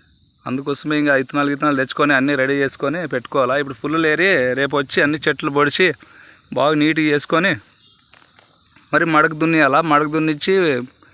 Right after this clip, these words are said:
మరి గుంట కొట్టి అంత నీట్గా చేసి తర్వాత ఇది ఏమంటే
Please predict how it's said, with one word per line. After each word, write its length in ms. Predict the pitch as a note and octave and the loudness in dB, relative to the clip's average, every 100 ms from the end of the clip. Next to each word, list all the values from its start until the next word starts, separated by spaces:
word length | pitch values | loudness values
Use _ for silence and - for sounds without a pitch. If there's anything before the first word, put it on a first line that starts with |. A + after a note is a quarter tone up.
| - - | -14 -4
మరి 140 | C#3+ D#3+ | 0 0
గుంట 280 | D3 D#3 E3 | 0 0 0
కొట్టి 460 | D#3 D#3 D3+ G3+ B2 - - - - - - - | 2 0 2 0 0 -10 -14 -14 -14 -14 -12 -4
అంత 300 | C3+ D3+ E3 | -2 -2 0
నీట్గా 320 | C#3+ D3 D#3 | 2 2 2
చేసి 440 | D3+ D3 - G3+ C#3+ - - - - - | 2 2 2 2 2 -6 -14 -14 -14 -4
తర్వాత 340 | C#3 D3 D#3+ A#3 G#3+ F#3 | 2 4 6 8 8 8
ఇది 520 | E3+ D#3+ D3+ C3 B2 A2 - - F3+ - - | 6 4 4 4 2 -4 -12 -14 -14 -14 -2
ఏమంటే 520 | C3+ D3+ C#3+ E3+ B2+ | 2 2 4 4 2